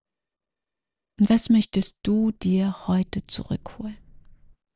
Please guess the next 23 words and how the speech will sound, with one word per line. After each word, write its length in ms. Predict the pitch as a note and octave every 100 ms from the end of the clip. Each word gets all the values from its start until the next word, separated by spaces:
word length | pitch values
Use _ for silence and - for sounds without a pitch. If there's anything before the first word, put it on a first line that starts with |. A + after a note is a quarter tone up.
| _ _ _ _ _ _ _ _ _ -
Deine 240 | F#3+ F#3
Energie? 640 | G3 F#3 F#3+ - A3+ C4 - - _ _ - _ _ _ _ -
Deine 260 | F#3 F#3
Liebe? 500 | F#3+ G3+ G#3+ - A#3 - - - _ _ _ _
Was 200 | A3 A3+
ist 200 | - -
es 160 | G#3 -
bei 160 | F#3
dir? 260 | F3+ F#3+ G#3+
Schreib's 380 | - - G#3 -
mir 120 | G#3+
so 200 | G#3 A#3
gerne 300 | A3 A3 G#3+
in 80 | F#3+
deine 220 | F3+ G3+
Kommentare, 680 | - G3+ G3 - G#3+ G#3+ G#3+
auch 160 | - -
was 140 | A3
dieser 220 | A3 G#3+
Podcast 600 | G3+ A3+ - - G3 -
mit 160 | - -
dir 80 | -
macht. 300 | - -